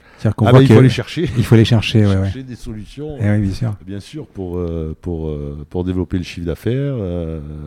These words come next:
Speaker 2: optimiser la rentabilité. Voilà, euh, c'est le boulot d'un chef d'entreprise, quoi. Rien n'est acquis, hein.
Speaker 1: Avant de parler de la presse en général, au niveau des, des articles, est-ce que vous avez hésité des fois à sortir des articles ? Est-ce qu'il y a des choses qui peuvent être polémiques ?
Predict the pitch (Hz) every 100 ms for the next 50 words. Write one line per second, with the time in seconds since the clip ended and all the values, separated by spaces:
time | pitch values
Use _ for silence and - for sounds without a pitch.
0 | 67 - 98 - 92 80 87 80 80 85
1 | 85 80 - 92 113 120 120 120 104 64
2 | _ _ _ _ _ 107 131 78 80 82
3 | 80 78 80 71 73 69 73 85 85 78
4 | 76 69 92 107 95 85 87 101 - -
5 | _ _ 69 110 98 90 113 92 90 107
6 | - 117 139 143 120 117 110 - 123 113
7 | 98 104 110 135 147 123 131 - 123 117
8 | 117 151 135 117 107 98 101 101 - 151
9 | 135 110 - 110 98 107 110 107 120 101
10 | 113 135 117 104 - 123 123 104 - 117
11 | 104 92 - 120 - _ _ _ _ _
12 | _ _ 98 - 101 104 - 117 - 101
13 | 101 - 101 98 107 120